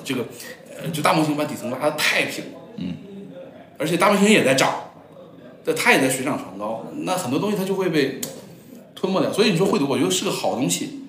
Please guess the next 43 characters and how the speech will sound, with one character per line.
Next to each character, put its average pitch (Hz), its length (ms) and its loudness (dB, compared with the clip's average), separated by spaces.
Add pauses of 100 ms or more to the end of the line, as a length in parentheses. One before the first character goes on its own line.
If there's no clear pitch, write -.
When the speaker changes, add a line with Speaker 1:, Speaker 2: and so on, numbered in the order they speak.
(520)
Speaker 1:
然 127 120 -2
后 143 340 2 (200)
如 165 80 2
果 208 100 8
它 175 60 2
甚 196 280 2
至 165 80 4
它 156 80 2
出 175 140 0
付 175 160 -2
费， 151 160 2
我 147 80 6
也 190 80 2
甚 - 180 0
至 147 140 0
可 - 80 -8
能 104 100 -6
会 151 140 -2
愿 196 180 4
意 - 60 -2
付 - 140 -8
费， 87 260 -8
Speaker 2:
嗯。 101 300 4
Speaker 1:
对 117 100 -4
吧？ 113 60 -2
为 139 120 2
一 127 80 4
些 127 260 2
更 123 200 -2
好 104 160 -2
的 95 80 -10
功 117 180 -6
能。 92 140 -8 (500)
但 175 140 2
是 160 60 2
你 131 160 4
说 165 420 2 (320)
它 - 100 -4
是 165 160 2
否 156 140 0
适 - 200 0
合 147 180 -2
去 139 320 -2